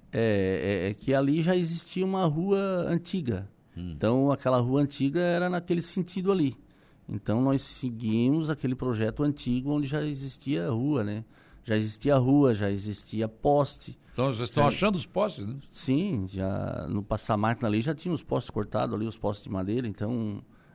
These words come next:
Speaker 1: já existia uma rua antigamente. Então,
Speaker 2: Hum.
Speaker 1: agora estamos abrindo ela e com certeza vamos, ah, contemplar muitos dois balneários, né?
Speaker 2: E
Speaker 1: Pai
Speaker 2: demorou
Speaker 1: Querer e
Speaker 2: esses
Speaker 1: Morro.
Speaker 2: dois anos exatamente por causa de licença ambiental, tinha que fazer tudo dentro do,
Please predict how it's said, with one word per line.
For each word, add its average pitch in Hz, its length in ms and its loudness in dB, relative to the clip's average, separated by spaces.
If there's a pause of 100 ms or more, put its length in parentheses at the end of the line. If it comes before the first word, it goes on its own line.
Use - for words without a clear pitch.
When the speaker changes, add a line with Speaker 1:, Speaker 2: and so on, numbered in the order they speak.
Speaker 1:
já 110 160 2
existia 117 420 0
uma 208 160 4
rua 123 280 4
antigamente. 101 640 -4
Então, 95 180 -6
Speaker 2:
Hum. 131 340 -4
Speaker 1:
agora 104 280 -4
estamos 151 360 -4
abrindo 139 400 2
ela 123 280 -2
e 113 260 -2 (420)
com 127 120 2
certeza 120 500 0
vamos, 120 580 -4 (200)
ah, 101 360 -2 (200)
contemplar 117 480 0
muitos 120 420 6
dois 110 160 0
balneários, 104 580 -2
né? 101 240 -4 (400)
Speaker 2:
E 151 80 0
Speaker 1:
Pai 165 120 4
Speaker 2:
demorou 180 380 8
Speaker 1:
Querer 220 80 8
e - 20 8
Speaker 2:
esses - 160 4
Speaker 1:
Morro. 110 120 2
Speaker 2:
dois 123 300 6
anos 151 240 2
exatamente 139 560 2
por - 80 -10
causa 202 140 2
de 175 100 -4
licença 117 400 0
ambiental, 160 500 6
tinha 117 120 -2
que 98 80 -10
fazer 123 240 0
tudo 190 260 0
dentro 170 400 2
do, 226 480 -6